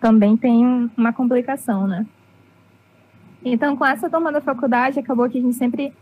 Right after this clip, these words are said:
começava uma mesa e nunca terminava a aventura.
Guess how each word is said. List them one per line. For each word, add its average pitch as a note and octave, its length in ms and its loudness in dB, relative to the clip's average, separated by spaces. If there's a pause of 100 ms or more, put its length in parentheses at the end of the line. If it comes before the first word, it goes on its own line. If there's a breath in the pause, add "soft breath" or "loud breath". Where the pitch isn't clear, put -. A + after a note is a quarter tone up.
(240)
começava C4 420 -2
uma E4 160 -4
mesa D4 560 -2
e C4+ 140 -4
nunca C4 240 -2
terminava C4+ 380 -2
a - 20 -4
aventura. A3 500 0